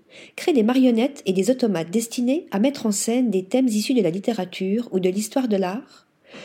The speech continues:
Transposant le nuage d'objets en lévitation du film d'Antonioni sur la surface plane de la toile,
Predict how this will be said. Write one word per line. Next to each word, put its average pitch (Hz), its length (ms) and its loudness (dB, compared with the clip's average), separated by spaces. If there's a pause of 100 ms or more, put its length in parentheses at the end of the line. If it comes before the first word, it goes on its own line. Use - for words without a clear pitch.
(280)
Transposant 311 540 2
le 254 80 6
nuage 247 440 4
d'objets 196 500 0 (100)
en 180 80 2
lévitation 214 720 0
du 180 160 -4
film 202 280 0
d'Antonioni 208 640 2
sur 185 140 -4
la 156 100 0
surface 214 460 -4
plane 226 260 0
de 175 80 2
la 160 140 0
toile, 180 480 -4